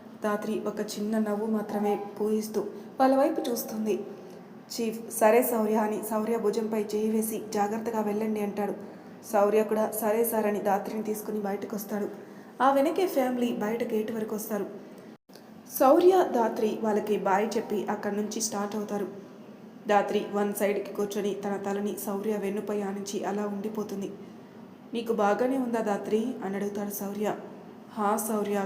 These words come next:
కానీ ఏదో బాధ, అది ఇది అని చెప్పలేనట్టు" అంటుంది దాత్రి.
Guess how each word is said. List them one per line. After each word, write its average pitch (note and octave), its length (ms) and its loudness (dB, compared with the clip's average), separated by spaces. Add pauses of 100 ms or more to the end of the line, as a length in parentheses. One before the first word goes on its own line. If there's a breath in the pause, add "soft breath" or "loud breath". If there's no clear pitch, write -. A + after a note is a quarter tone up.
కానీ G#3 320 0
ఏదో A3+ 360 2
బాధ, G#3 300 -2
అది G#3 420 -2 (400 loud breath)
ఇది B3+ 280 2
అని C#4+ 160 0
చెప్పలేనట్టు" A3 800 0 (160)
అంటుంది G#3 320 -4
దాత్రి. G3+ 420 -4